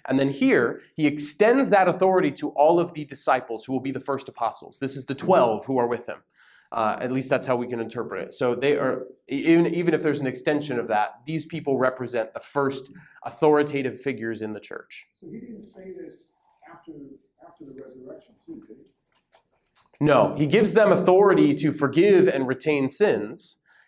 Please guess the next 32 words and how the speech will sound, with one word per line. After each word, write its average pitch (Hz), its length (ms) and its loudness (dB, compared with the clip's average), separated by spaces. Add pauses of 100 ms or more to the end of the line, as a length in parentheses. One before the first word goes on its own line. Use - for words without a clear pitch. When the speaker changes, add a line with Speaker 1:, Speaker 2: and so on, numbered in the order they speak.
Speaker 1:
in 131 140 -2
John 135 240 4
chapter 123 240 -4
twenty. 110 540 -2 (380)
Um, 113 500 0 (120)
but 143 340 2
this 135 140 -6
binding 165 640 2
and 143 100 0
loosing, 143 360 -4
so - 100 -4
that 196 180 4
language 202 360 2
is 151 160 -6
similar, 120 320 0
but 123 160 -2
in 127 160 -2
Matthew, 175 460 0
no. 123 360 -4
All 151 180 2
of 175 80 -4
this 165 140 -8
happens 143 320 -4
before 127 320 -12
the 120 80 -10
resurrection, 113 680 -8 (340)
because 139 200 -6
part 175 280 2
of 190 100 -2
Jesus' 160 480 -8
saving 123 300 -4
mission 113 420 -6